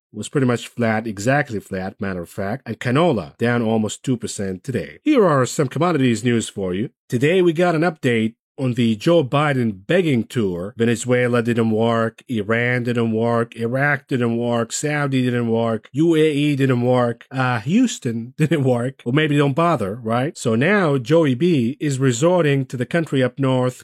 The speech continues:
Canada. Oh, now we realize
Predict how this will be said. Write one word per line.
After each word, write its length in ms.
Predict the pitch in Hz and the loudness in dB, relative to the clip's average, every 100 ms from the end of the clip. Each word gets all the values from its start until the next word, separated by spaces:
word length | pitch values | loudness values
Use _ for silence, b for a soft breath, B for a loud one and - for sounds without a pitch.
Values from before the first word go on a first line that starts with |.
| _ | _
Canada. 800 | - 151 202 170 104 80 67 71 - | -6 -2 0 0 -2 -6 -14 -20 -18
Oh, 120 | 95 | -8
now 280 | 104 151 180 | -4 -2 -4
we 220 | 139 123 | -4 -4
realize 720 | 151 156 135 139 113 107 113 | -2 -2 0 -2 -2 -6 -8